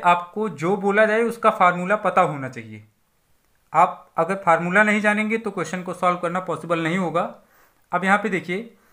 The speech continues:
किसी गोले की त्रिज्या मापने में तीन प्रतिशत की त्रुटि होती है,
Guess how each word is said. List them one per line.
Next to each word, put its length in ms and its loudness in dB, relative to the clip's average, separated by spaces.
किसी 280 -4
गोले 280 0
की 140 -6
त्रिज्या 400 -2
मापने 360 2
में 340 -4
तीन 220 -2
प्रतिशत 520 -6
की 60 -4
त्रुटि 300 -6
होती 300 -8
है, 100 -6